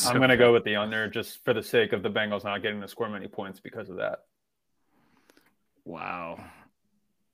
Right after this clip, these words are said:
Speaker 1: And I'm, I'm gonna go against the grain here since I'm just a big loser anyway. I'm gonna go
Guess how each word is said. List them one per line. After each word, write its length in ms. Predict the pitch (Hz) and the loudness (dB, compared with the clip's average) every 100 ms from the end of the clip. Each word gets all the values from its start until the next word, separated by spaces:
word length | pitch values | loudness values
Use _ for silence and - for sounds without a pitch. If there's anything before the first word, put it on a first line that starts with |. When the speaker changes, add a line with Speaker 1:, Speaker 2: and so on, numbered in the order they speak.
| _ | _
Speaker 1:
And 340 | 127 135 143 143 | 2 6 6 4
I'm, 460 | 110 151 196 180 - | 8 8 8 2 4
I'm 80 | 175 | 6
gonna 140 | 196 | 8
go 140 | 190 | 10
against 240 | 185 180 - | 10 8 4
the 40 | |
grain 220 | 135 151 | 6 8
here 80 | 143 | 8
since 220 | 117 120 | 6 0
I'm 120 | 120 127 | 0 -2
just 140 | - | 0
a 100 | 131 - _ 120 - | -2 -2 _ -10 -2
big 160 | 123 | 0
loser 400 | 107 107 113 101 | 2 2 2 0
anyway. 420 | 101 98 92 92 | -2 -2 -2 -2
I'm 120 | 92 113 | 0 0
gonna 140 | 123 | 2
go 400 | 123 120 113 | 2 2 2